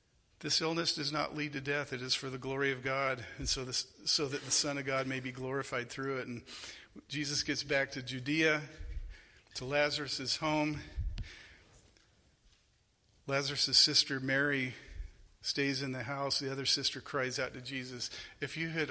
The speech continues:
only been here, my brother wouldn't have died." Sounds like a very similar situation here.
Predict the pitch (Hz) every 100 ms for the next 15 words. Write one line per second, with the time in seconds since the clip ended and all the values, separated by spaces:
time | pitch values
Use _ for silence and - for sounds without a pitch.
0 | - 151 160 160 131 147 160 160 143 131
1 | 127 131 143 151 139 139 139 127 117 131
2 | 127 135 120 107 - - - _ _ -
3 | _ - - - - _ _ _ _ _
4 | - - 143 143 147 135 135 139 - 151
5 | 143 139 127 143 131 135 135 143 - 120
6 | 120 110